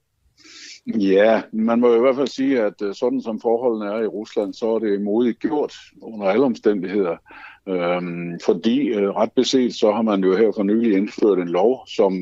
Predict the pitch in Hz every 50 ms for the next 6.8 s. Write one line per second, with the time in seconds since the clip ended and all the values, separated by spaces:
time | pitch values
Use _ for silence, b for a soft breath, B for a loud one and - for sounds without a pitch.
0 | 85 82 82 - - 104 87 - 147 165 156 131 110 92 - 101 131 131 123 123
1 | 117 104 98 101 110 117 117 104 - - - 123 123 113 104 98 113 117 - -
2 | 139 135 127 - 131 90 113 117 104 95 101 104 - 107 92 - - 104 104 -
3 | - 101 - - 240 - 208 - 92 95 95 95 101 107 104 90 87 92 95 95
4 | 90 87 _ _ B B B B B - - 110 98 98 107 123 135 147 135 120
5 | 127 131 127 117 107 - - 123 117 113 101 107 107 - - 101 82 - 107 104
6 | 117 - - 104 92 87 82 - - 101 95 95 101 - 104